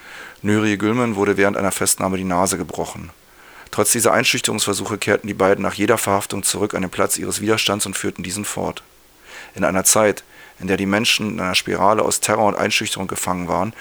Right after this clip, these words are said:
durchbrachen die beiden AkademikerInnen mit diesem Einsatz die Mauer aus Angst und begannen, den Menschen Hoffnung zu geben.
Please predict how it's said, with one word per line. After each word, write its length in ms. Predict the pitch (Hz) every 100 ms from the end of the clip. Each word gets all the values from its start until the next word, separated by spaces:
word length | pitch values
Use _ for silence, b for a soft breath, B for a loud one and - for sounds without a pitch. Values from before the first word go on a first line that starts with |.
| B -
durchbrachen 500 | - - 98 110 101
die 80 |
beiden 300 | 95 98 101
AkademikerInnen 880 | 87 92 92 95 104 104 98 104 107 B B -
mit 100 | -
diesem 220 | 107 107 -
Einsatz 520 | 101 101 104 101 - - _ _ _ -
die 80 | 98
Mauer 320 | 92 107 98
aus 160 | 95 -
Angst 320 | 98 117 -
und 80 | -
begannen, 420 | 90 85 98 101 B B -
den 80 | 92
Menschen 320 | 95 - 101
Hoffnung 320 | 120 98 95
zu 120 | -
geben. 380 | 87 80 73